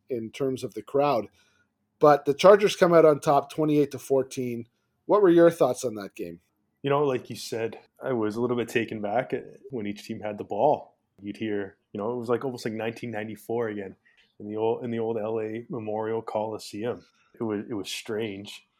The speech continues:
Speaker 2: That's for sure. You don't often hear that many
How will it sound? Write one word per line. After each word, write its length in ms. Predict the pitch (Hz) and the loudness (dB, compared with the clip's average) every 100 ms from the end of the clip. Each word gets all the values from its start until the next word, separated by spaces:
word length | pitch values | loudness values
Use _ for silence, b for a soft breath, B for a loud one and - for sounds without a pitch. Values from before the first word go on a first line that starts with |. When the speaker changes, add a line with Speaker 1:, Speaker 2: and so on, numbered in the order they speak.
| _ _ 117 | _ _ -6
Speaker 2:
That's 200 | 110 - | -6 -6
for 140 | 101 | -12
sure. 220 | - 110 | -10 -8
You 80 | 104 | -8
don't 260 | 101 92 - - - - | -10 -12 -18 -20 -20 -12
often 400 | 104 98 - 98 | -8 -8 -10 -12
hear 440 | 87 104 95 107 - _ _ 151 | -12 -10 -10 -12 -18 _ _ -12
that 260 | 98 104 | -12 -10
many 380 | 107 104 95 | -12 -12 -14